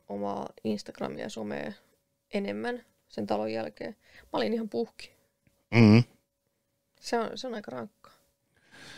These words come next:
Speaker 1: Ja kyllä mä niinku sanon, että se mitä Anssi tekee, anteeksi, Andy Pyrö, niin te-, <laughs> tekee, niin tota, se on aika rankkaa.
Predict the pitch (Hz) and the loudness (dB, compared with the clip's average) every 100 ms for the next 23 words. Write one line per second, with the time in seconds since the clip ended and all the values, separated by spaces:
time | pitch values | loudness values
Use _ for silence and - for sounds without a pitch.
0 | - 202 214 202 196 202 208 190 185 - | -12 -4 -2 0 -2 -2 -2 2 2 0
1 | - - - _ - 196 196 - 214 196 | -6 -8 -10 _ -8 -8 -6 -6 -6 -8
2 | - - - 55 - _ _ - - - | -10 -10 -6 -6 -6 _ _ -10 -8 -8
3 | - 214 101 - - - - - - - | -12 -8 -8 -6 -8 -10 -16 -16 -14 -6
4 | 180 190 214 - - - - 240 233 208 | -2 0 -2 -4 -18 -16 -4 0 2 2
5 | - 185 196 196 - - - - - - | 2 -4 -4 -4 -6 -8 -12 -14 -18 -18
6 | - - - - - - _ _ _ _ | -18 -20 -20 -20 -20 -20 _ _ _ _
7 | _ _ _ _ _ _ _ - - 254 | _ _ _ _ _ _ _ -8 -4 -4
8 | 233 226 247 240 - | -4 -4 -6 -6 -14